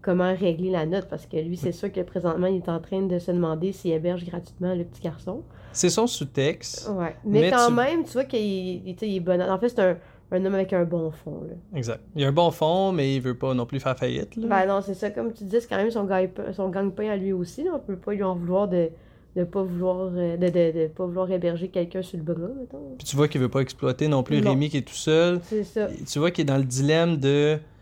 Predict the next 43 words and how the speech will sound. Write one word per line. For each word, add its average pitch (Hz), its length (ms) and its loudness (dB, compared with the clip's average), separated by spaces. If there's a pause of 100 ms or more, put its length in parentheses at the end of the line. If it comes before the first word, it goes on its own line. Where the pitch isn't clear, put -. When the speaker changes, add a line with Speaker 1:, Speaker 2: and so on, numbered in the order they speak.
(220)
Speaker 2:
Est-ce - 380 -4
que 165 320 0
je 135 140 -2
vais 151 160 0
me 147 60 4
faire 156 360 4
payer ? 147 600 0
Je 139 80 -6
veux 127 140 -2
pas 147 160 -2
non 139 160 2
plus 143 180 -2
le 139 40 2
laisser 131 240 0
à 135 40 4
la 123 180 2
rue. » 147 200 -4
Fait 151 120 -8
que 131 60 -10
c'est 143 140 -4
quand 160 200 -2
même 226 160 0
un 139 80 0
bon 117 180 2
gars. 135 200 -4 (160)
Speaker 1:
Ouais, 370 220 -2
c'est 240 120 -6
ça. 175 240 -4
Il 185 80 -4
est 196 160 -2
tombé 214 240 2
sur 226 220 -2
un 196 120 2
bon, 202 300 2
euh, 185 180 2
sur 180 160 -6
un 190 80 2
bon 208 160 2
aubergiste, 175 680 -2
euh, 170 100 -4
d'après 170 340 -8
moi. - 160 -8
Speaker 2:
Ouais. 156 140 -8